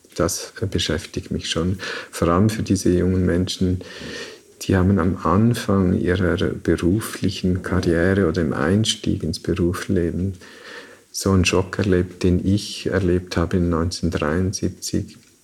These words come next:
mit der Ölkrise, als man einfach am Sonntag kein Auto mehr gesehen hat, als auch diese Zukunftsgläubigkeit mit dem Bericht des Club of Rome, so kann es nicht weitergehen. Das war natürlich für mich,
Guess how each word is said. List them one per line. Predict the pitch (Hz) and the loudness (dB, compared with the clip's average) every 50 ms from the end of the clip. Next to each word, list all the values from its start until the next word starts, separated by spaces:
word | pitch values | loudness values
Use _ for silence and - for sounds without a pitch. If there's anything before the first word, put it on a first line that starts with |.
| _ - - - | _ -20 -10 -6
mit | - 87 85 - | -4 -4 -2 0
der | 85 78 | 0 2
Ölkrise, | 73 82 87 98 104 - - - - 87 92 101 - - 104 104 104 101 - - - - - - - _ _ _ | 2 4 4 2 2 -2 -4 -4 0 0 0 0 0 -2 -2 -2 -2 -4 -8 -16 -20 -20 -20 -20 -20 _ _ _
als | - 78 78 - | -6 -6 -4 -2
man | - 85 85 | 0 0 0
einfach | 82 78 - - 85 | 0 0 -2 -2 -2
am | 87 82 | -2 -2
Sonntag | - 80 78 82 90 - - 82 - - | -2 -2 -2 -2 -4 -6 -6 -8 -6 -4
kein | - 80 80 80 78 78 82 | -4 -4 -2 -2 -4 -4 -4
Auto | 76 - 71 95 - - - | -2 0 0 -2 0 0 0
mehr | 101 101 98 98 | 2 2 2 0
gesehen | - - - - - 95 95 95 95 98 98 | -2 -4 -8 -2 0 0 0 2 0 0 0
hat, | 95 85 87 - - - - - - - - - - _ | -2 -2 -4 -8 -16 -16 -12 -12 -12 -12 -14 -18 -14 _
als | - 90 87 82 - - | -2 0 0 0 0 -2
auch | 76 80 - | -4 -4 -4
diese | - - - - - - | -4 -4 -4 -4 -4 -6
Zukunftsgläubigkeit | - - - 123 - - 107 110 - - - - - - - 92 90 87 95 117 120 117 - - 95 95 - - - - | -4 -6 -6 -4 -2 -2 -2 -2 -2 -6 -8 -8 -12 -6 -2 0 0 2 0 0 -2 -6 -4 -4 -2 -2 -2 -4 -4 -6
mit | - 92 - - | -6 -6 -4 -4
dem | 107 95 | -4 -2
Bericht | 92 87 85 92 95 - - - | -2 0 0 0 -2 -2 -6 -8
des | 95 - | -8 -8
Club | - - - 85 - - | -8 -6 -6 -6 -2 -2
of | - 95 - - | -4 -4 -2 -2
Rome, | - 85 87 92 101 107 113 107 - - - - - - - - - - _ _ | -2 0 2 2 2 0 0 -4 -6 -14 -14 -14 -14 -14 -14 -16 -18 -20 _ _
so | - - - 87 90 | -8 -2 0 0 0
kann | 90 - - 87 85 | 0 0 0 0 0
es | 82 82 - | 0 0 -2
nicht | 85 90 - - | -6 -6 -2 -2
weitergehen. | 80 76 80 - - - - - - - 95 95 104 104 110 101 101 - - - 98 | -2 0 0 -2 -2 -4 -4 -4 -2 -2 -2 0 0 -2 -2 -4 -8 -10 -18 -20 -8
Das | - 82 90 - - - | -4 -4 -4 -4 -4 -2
war | 90 85 90 | -2 0 2
natürlich | 90 90 82 90 - - 82 80 87 90 87 87 - - - - | 2 0 0 -2 -4 -4 -4 -2 0 -2 -2 -4 -8 -12 -12 -10
für | - - 82 | -6 -4 -2
mich, | 78 82 90 95 98 - - - - - - | 0 0 0 0 0 -2 -6 -12 -14 -16 -16